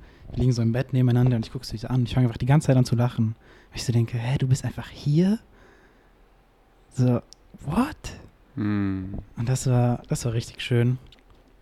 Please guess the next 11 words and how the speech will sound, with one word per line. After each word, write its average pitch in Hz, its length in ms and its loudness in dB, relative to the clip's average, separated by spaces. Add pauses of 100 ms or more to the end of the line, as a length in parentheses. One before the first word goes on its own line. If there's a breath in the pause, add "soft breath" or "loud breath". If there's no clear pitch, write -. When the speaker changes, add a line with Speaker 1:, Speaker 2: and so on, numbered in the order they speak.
(180)
Speaker 1:
Und 107 540 -2 (720 soft breath)
ja, 117 160 2
dann 110 140 0
waren 113 180 0
wir 110 80 -2
am 104 80 -4
Freitag 113 360 -4
zusammen 113 240 0
auf - 80 -4
dem - 80 -20
Crow-Konzert. 139 760 2